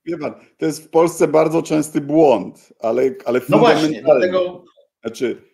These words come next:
Speaker 1: mudżahedini to byli partyzanci antysowieccy. Talibowie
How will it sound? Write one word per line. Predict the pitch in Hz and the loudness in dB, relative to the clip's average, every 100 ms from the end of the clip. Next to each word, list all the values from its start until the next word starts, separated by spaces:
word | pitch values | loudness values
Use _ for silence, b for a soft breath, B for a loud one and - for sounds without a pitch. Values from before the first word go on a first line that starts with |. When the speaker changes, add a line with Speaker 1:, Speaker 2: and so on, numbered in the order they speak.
| _ - | _ -10
Speaker 1:
mudżahedini | 135 175 156 165 147 135 131 143 147 170 185 | 0 0 4 2 2 -2 -2 -2 0 -2 -2
to | 170 | -4
byli | 151 160 160 | -4 -4 -4
partyzanci | 160 151 165 147 156 139 127 - | -2 -2 -4 -2 0 0 -2 -10
antysowieccy. | 107 98 101 - 95 90 78 - - - - _ _ _ _ _ | -12 -12 -12 -12 -12 -12 -14 -18 -20 -20 -20 _ _ _ _ _
Talibowie | - 135 147 139 175 208 139 123 120 156 185 | 0 2 2 2 4 4 4 2 2 2 -4